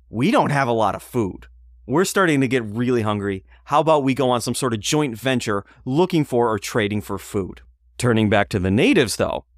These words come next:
individuals at Wessagusset, acting on their own volition, their own stomach, were going about stealing corn from the natives. This is when our friend Peksuit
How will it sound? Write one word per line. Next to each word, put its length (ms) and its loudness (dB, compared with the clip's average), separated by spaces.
individuals 1040 2
at 140 2
Wessagusset, 720 -2
acting 320 0
on 140 2
their 140 2
own 180 2
volition, 460 0
their 120 2
own 300 0
stomach, 680 -2
were 120 -2
going 340 2
about 380 2
stealing 460 0
corn 320 -4
from 160 -6
the 100 -2
natives. 640 -2
This 240 2
is 100 0
when 160 2
our 140 4
friend 320 0
Peksuit 680 0